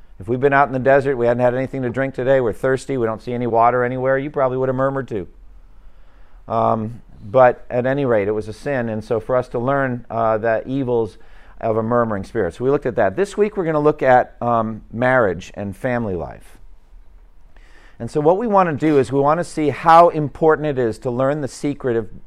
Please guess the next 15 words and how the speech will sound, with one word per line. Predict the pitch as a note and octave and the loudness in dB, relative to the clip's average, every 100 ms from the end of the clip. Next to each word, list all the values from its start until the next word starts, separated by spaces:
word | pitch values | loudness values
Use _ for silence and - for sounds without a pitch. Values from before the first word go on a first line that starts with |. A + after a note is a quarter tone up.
| - | -18
contentment | - A#2+ - C#3 - F2+ - - - - - - | -12 -10 -4 -4 -4 -8 -10 -20 -20 -20 -12 -6
in | A2 | -2
marriage. | A2+ G#2 E2 B1 A2+ | 2 2 0 -4 -8
And | A#2+ | -6
we're | C#3+ | -2
gonna, | D#3 C#3+ - | 0 -2 -2
ho-, | C3+ | -6
marriage | C3+ D#3+ E3 | -2 0 0
is | C3 | 0
gonna | C3 | -4
be | A#2+ | 0
our | G#2+ | 0
home | A#2 B2 A2 | 0 -4 0
base | A#2+ G#2 - | -2 -2 -8
today. | G#2+ F#2+ E2 | -8 -4 -6